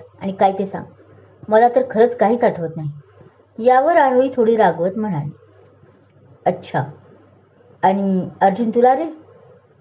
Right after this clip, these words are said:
तुला काही आठवतंय का?" त्याने आता अर्जुनकडे कटाक्ष टाकला, पण अर्जुनने मान नकारात्मक हलवली. "बरं, मीच सांगतो," प्रथमेश तसं पुढे म्हणाला.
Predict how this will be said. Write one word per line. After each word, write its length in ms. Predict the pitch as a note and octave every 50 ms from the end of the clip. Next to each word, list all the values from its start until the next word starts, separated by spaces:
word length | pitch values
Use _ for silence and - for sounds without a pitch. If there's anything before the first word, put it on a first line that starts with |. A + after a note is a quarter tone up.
| _ _ _ C4
तुला 160 | B3+ C4+ C#4
काही 200 | C#4+ E4+ E4 E4
आठवतंय 380 | D4 B3+ C4+ C#4+ F4 - D#4
का?" 180 | C4 - - E3+ - - - - _ _ - _ _ _ _ - - - - _ _
त्याने 200 | - C4 C4+ D4+
आता 240 | E4 D#4+ D#4+ E4 D4+
अर्जुनकडे 380 | C#4+ A#3 A#3+ A#3+ A3+ A#3 A3 B3
कटाक्ष 420 | - A#3+ F#3+ - F3+ F3+ - - -
टाकला, 280 | A3 G#3+ G3+ E3+ D3+ E3+ - - _ _ _ _ - _ _
पण 100 | G#3 G#3+
अर्जुनने 380 | G#3 G3+ G3 F#3 G3+ G#3+ A3 A3+
मान 300 | A3 F#3+ E3+ E3+ F#3+ F#3+
नकारात्मक 680 | F3+ E3 - F3 E3+ E3 E3 E3 F3 G3 F#3+ - -
हलवली. 280 | A3 F3 D3 C#3 - - - _ _ _ _ _ _ _ _ _ _ _ _ _ _ _ - _ _ _ _ _ F#3+
"बरं, 260 | F3 F3 D#3 D#3+ - - - - - _ - - - _ _ _
मीच 220 | A3+ B3+ A#3+ -
सांगतो," 400 | - G3+ D#3+ D#3 D3+ - - - - - - - _ - - _ _ _ _ _ _
प्रथमेश 440 | - C4 C4 - D4+ D4 D#4 D#4+ D#4+ -
तसं 180 | C#4+ - C#4+
पुढे 280 | C#4 - B3 G#3+ G3 G3
म्हणाला. 340 | F#3+ F3 D3+ D3 D3 -